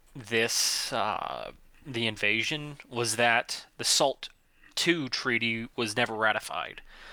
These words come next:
Uh, for anyone who doesn't know, the salt treaty was a, basically a non-nuclear pro-, proliferation act.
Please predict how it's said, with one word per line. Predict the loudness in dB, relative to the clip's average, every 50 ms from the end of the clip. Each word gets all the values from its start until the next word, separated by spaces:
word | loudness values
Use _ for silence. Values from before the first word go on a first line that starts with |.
| -18 -20 -20 -20 _ _ -10 -6
Uh, | -4 -4 -4
for | -4 -4 -2
anyone | -2 0 0 -2 -2
who | -2 -2
doesn't | -2 -2 -2 -2 -2
know, | 0 0 0 -2 -4 -6 -10 -12 -6
the | 0
salt | 2 4 4 4 2 2 -2 -4 -4 -4
treaty | -4 -2 0 0 0 0 0 0 0 -2 -4 -6
was | -2 0 0 2 0 0 0 2
a, | 2 2 4
basically | 2 2 0 0 -2 -6 -8 -10 -10 -12 -16 -18 -4
a | -2 -2
non-nuclear | -2 0 2 4 4 4 4 2 0 -6 -8 -6 -6 -6 -6 -4 -2 0 0 2 2 2 0 -2 -4 _
pro-, | -4 -2 0 0 -2 -2 -4 _ _ -4
proliferation | -2 2 2 2 2 0 0 0 2 2 2 0 0 2
act. | 2 2 2 0 -2 _ -16 -18